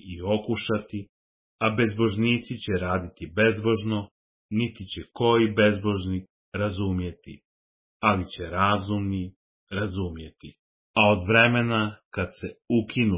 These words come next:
žrtva vazdašnja i postavi gnusoba pustošna, bit će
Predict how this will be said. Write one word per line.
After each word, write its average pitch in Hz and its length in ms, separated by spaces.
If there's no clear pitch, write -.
žrtva 101 420
vazdašnja 101 800
i 110 80
postavi 110 560
gnusoba 90 680
pustošna, 104 680
bit 107 180
će 95 80